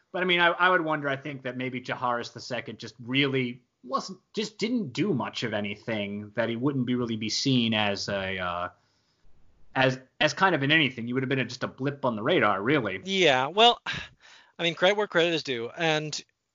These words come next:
Speaker 2: is that he, he wants to, like, say, like, "No, this Blackfire plague is ending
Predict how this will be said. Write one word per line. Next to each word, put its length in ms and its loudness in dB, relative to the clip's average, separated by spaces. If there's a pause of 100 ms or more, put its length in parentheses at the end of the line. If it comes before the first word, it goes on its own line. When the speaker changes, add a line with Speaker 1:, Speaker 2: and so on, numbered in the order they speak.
(240)
Speaker 2:
is 200 -2
that 140 6
he, 300 -6 (520)
he 220 -8
wants 320 0
to, 140 -2
like, 160 4
say, 160 2
like, 200 0
"No, 460 -8 (720)
this 180 -2
Blackfire 580 2
plague 460 -4 (120)
is 240 -8 (120)
ending 640 -2